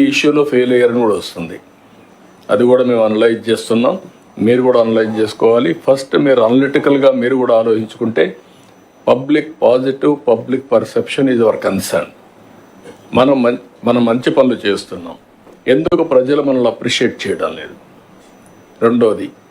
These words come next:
మనం చేసే పని ప్రజలకు ఆమోదయోగ్యంగా ఉందా లేదా? రెండోది, మన బిహేవియర్ కూడా మ్యాటర్స్.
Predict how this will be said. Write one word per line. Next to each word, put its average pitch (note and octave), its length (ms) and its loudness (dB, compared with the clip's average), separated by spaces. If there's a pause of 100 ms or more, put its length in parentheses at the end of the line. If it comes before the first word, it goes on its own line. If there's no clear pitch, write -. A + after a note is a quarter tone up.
(160)
మనం C#3 240 2 (120)
చేసే D#3 380 2
పని D#3 400 0 (400)
ప్రజలకు D3+ 420 0
ఆమోదయోగ్యంగా A#2+ 960 0
ఉందా G#2 340 2
లేదా? E2+ 460 -6 (1080)
రెండోది, D3+ 420 2
మన C3 220 -2
బిహేవియర్ D3+ 720 0
కూడా C#3 200 0
మ్యాటర్స్. - 580 -4